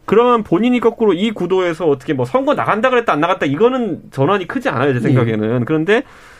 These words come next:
Speaker 1: 삼 지대론에서 어떻게 그러면은 여권 견제론으로 자연스럽게 넘어올 수 있느냐, 이거거든요.
Speaker 2: 예.
Speaker 1: 그래서 앞으로 안 대표가 그런 메시지를 어떻게 내느냐에 따라 가지고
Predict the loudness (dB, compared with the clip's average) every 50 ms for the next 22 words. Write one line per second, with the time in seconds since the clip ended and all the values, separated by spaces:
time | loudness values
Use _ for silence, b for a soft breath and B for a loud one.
0 | B B -6 -2 0 2 2 2 4 4 4 4 4 4 4 4 4 4 4 2
1 | 2 0 -4 -2 -2 0 0 2 0 0 2 2 2 2 2 0 0 -2 -4 -2
2 | 0 2 2 2 2 0 0 2 2 2 2 4 2 2 2 2 0 0 0 0
3 | 0 0 0 0 -2 -4 -4 -4 -2 0 0 0 0 0 -2 -4 -2 -2 0 0
4 | 0 0 -2 -2 -2 -2 -2 -2 -2 -4 -4 -4 -4 -4 -2 0 0 0 -2 -2
5 | -2 -2 0 0 0 0 0 0 4 6 6 6 4 B B B B B B B
6 | B -4 -2 0 0 0 2 0 0 2 2 2 4 4 2 0 0 -2 0 0
7 | 0 0 0 0 2 2 4 4 4 2 2 2 2 2 2 2 0 0 0 0
8 | 0 2 4 4 4 2 2